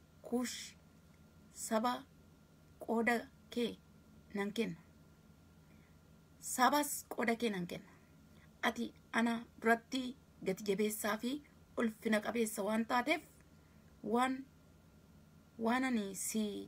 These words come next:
jaal-, waan ani si jaalladhuufis qooda lubbuu keetii saba warra kaan dabarsee nan kenna. Ani si wajjinan jira waan ta'eef, ani si wajjin waanan jiruufi hin sodaatin.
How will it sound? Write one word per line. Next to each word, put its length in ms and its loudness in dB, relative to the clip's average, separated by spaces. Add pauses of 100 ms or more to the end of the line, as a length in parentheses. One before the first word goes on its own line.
(120)
jaal-, 340 2 (400)
waan 240 4
ani 120 0
si 260 -2 (380)
jaalladhuufis 680 0 (460)
qooda 440 -2 (480)
lubbuu 340 -4
keetii 400 -2 (540)
saba 320 -2 (140)
warra 260 -2
kaan 260 -2 (420)
dabarsee 420 -4
nan 160 -4
kenna. 260 -8 (640)
Ani 160 2
si 140 -2
wajjinan 480 2
jira 180 0 (100)
waan 220 2 (120)
ta'eef, 520 -4 (1300)
ani 220 2
si 160 -2
wajjin 460 2 (140)
waanan 380 2
jiruufi 460 2 (180)
hin 160 -4
sodaatin. 720 -4